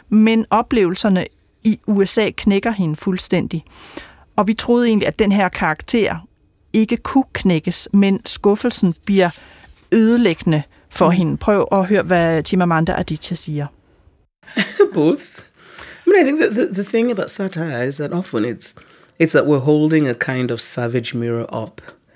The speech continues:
Speaker 2: and we recognize ourselves. So I, American academia is familiar to me because I've spent a lot of time in those spaces.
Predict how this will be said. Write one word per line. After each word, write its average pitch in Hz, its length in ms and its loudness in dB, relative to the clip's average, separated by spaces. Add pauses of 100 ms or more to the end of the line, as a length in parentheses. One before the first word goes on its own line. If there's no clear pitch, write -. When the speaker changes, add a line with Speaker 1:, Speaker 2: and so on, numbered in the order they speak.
(580)
Speaker 2:
and 113 340 -2
we 120 140 -2
recognize 113 640 -4
ourselves. - 840 -10
So 117 600 0 (720)
I, 131 540 2 (960)
American 143 400 2
academia 127 400 -4
is 120 120 -6
familiar 120 440 -6
to - 200 -8
me - 420 -8 (140)
because - 380 -8
I've 127 320 -8 (640)
spent - 300 0
a 139 40 2
lot 127 180 2
of 123 80 -6
time 123 240 -6
in 117 80 -4
those 120 180 -2
spaces. - 680 -6